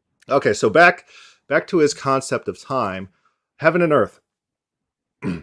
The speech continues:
"Lo, they are not full of their ancient ways who say to us,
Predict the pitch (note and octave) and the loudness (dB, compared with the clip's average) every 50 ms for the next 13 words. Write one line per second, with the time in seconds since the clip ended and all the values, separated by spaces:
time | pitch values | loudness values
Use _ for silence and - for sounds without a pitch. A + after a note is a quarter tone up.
0 | C2+ _ _ _ _ _ _ _ _ _ _ _ _ _ - A2 C3 E3 F3+ D#3+ | -14 _ _ _ _ _ _ _ _ _ _ _ _ _ -4 2 6 8 8 8
1 | A#2 G#2 F2+ A2+ A#2+ B2+ B2+ B2+ C3 G#2 F2+ G2 G2 A2+ B2+ C#3+ D3 - - _ | 8 8 6 4 6 6 6 6 4 4 0 -4 -2 0 2 2 2 0 -6 _
2 | - A#2+ G#2+ A2 A2 G2+ A2 G#2 G2+ G#2+ G2+ - - G#2+ G2 G2 F#2+ F2+ F2+ F#2+ | -2 2 2 4 2 2 2 2 0 0 0 -2 -8 -10 -8 -6 -6 -6 -6 -6
3 | F#2 - - G#2 - - - B2 C3+ C3 G#2+ E2+ D#2+ D#2+ F#2+ G#2 - - - | -8 -8 -10 -10 -8 -4 -2 0 0 0 0 -2 -4 -6 -8 -10 -12 -14 -16